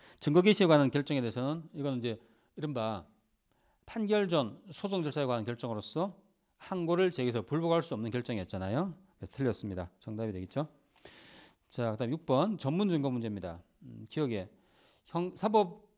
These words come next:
경찰관이 피의자를 신문하기 전에 피의자에게 진술 거부권을 행사할 수 있-, 있음을 알려주고 그 행사 여부를 질문했다면 비록 진술 거부권 행사 여부에 대한 피의자의 답변이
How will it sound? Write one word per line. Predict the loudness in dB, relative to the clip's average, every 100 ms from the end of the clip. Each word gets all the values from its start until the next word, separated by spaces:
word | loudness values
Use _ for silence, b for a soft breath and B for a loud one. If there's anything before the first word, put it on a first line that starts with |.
| -20
경찰관이 | -6 -4 -2 0 0 -2
피의자를 | -4 0 2 2
신문하기 | 2 0 2 2
전에 | 0 -2 -4 -8
피의자에게 | -8 -4 0 2 4 2 2 -4
진술 | -4 -2 2 2
거부권을 | 2 2 -2
행사할 | 0 -2 0 0
수 | 2
있-, | -2 -2 -10
있음을 | -6 -4
알려주고 | -2 -2 -2 -4 0 -2 -2 b b b b b
그 | 0
행사 | 0 2 4
여부를 | 2 0 -2 0 0
질문했다면 | 0 2 2 0 -4 -2 -2 -2 -4 -12 _ b b b b
비록 | -2 -2
진술 | 0 0 4
거부권 | 4 4 2
행사 | 2 2 2
여부에 | 2 0
대한 | 2 0 0
피의자의 | -4 -2 -2
답변이 | -4 -2 0 0 -2